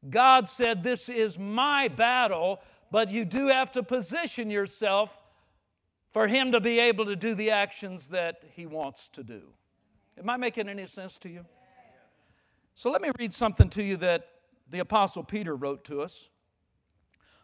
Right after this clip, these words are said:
First Peter chapter five. Can you take a little more? You ready, you ready for me to, you ready for lunch? You ready to go? I know, what could you say? "Yeah, we really would like to go." I mean,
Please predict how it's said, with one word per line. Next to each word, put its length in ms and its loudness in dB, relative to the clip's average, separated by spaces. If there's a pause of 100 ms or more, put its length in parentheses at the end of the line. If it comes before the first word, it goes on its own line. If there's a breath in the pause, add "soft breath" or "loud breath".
(440 soft breath)
First 240 4
Peter 260 0
chapter 380 0
five. 300 0
Can 140 -10
you 80 -8
take 220 -4
a 40 -4
little 220 -4
more? 320 -6
You 160 -12
ready, 280 -6 (220)
you 140 -14
ready 240 -8
for 140 -18
me 140 -12
to, 140 -14 (280)
you 100 -16
ready 160 -12
for 100 -16
lunch? 320 -14
You 80 -18
ready 220 -12
to 60 -16
go? 180 -18 (1400)
I 60 -6
know, 120 -10
what 160 -10
could 160 -10
you 120 -14
say? 200 -12
"Yeah, 200 -8
we 140 -12
really 260 -10
would 160 -14
like 180 -12
to 80 -18
go." 400 -14
I 80 -20
mean, 100 -20